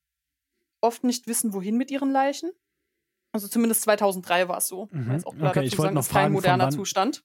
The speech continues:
Speaker 2: von wann ist
Speaker 1: <laughs> Das
Speaker 2: dieser
Speaker 1: ist
Speaker 2: Artikel?
Speaker 1: zweitausenddrei.
Speaker 2: Zweitausenddrei, okay.
Speaker 1: Ja. Also, ähm, die Krankenhäuser haben kein Geld, die Leichen beerdigen zu lassen.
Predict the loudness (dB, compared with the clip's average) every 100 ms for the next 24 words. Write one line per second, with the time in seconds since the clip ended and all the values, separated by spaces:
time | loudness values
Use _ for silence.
0 | _ 0 2 2 0 2 2 4 4 4
1 | 2 0 -2 -2 -4 -8 -8 -8 -10 -4
2 | -4 -4 _ _ _ _ _ _ _ _
3 | 0 2 2 4 2 0 -6 _ _ _
4 | _ _ -2 0 2 2 4 4 2 2
5 | 0 2 2 2 2 2 2 -2 -2 0
6 | -2 -6 -6 -2 -2 -2 -8